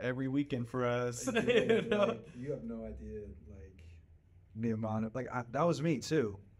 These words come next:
Speaker 2: coming here, not actually living out here, but visiting and being like, "Yo, L A is so far."
Speaker 1: No, it's fun. And sometimes take it for granted when we're out here. We're like, "Man, we're over this, this, and that." But
Speaker 2: <laughs>
Speaker 1: then, like,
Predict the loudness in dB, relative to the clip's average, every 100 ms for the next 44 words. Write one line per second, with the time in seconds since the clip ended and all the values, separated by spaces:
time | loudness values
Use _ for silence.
0 | -20 -20 -20 _ -10 0 0 2 0 -2
1 | -4 -8 -14 -20 -20 -10 -2 0 0 -2
2 | -2 -2 -2 -2 -2 -2 -4 -2 -2 0
3 | 0 -2 -6 -16 -20 -20 -20 -20 -12 -4
4 | -2 0 0 -2 -4 -4 -2 -4 -4 -8
5 | -10 -14 -12 -4 -2 -2 -6 -10 -10 -12
6 | -16 -18 -20 -20 -20 -20 -20 -20 -20 -20
7 | -20 -6 0 2 2 0 2 2 2 0
8 | 2 2 2 0 -2 -4 -2 0 0 -2
9 | 0 0 2 2 0 -2 0 2 2 -2
10 | -4 -6 -4 -2 -2 -2 0 0 0 -2
11 | -4 -4 -6 -4 -2 0 0 0 -2 -6
12 | _ -12 -6 -2 0 0 2 2 2 2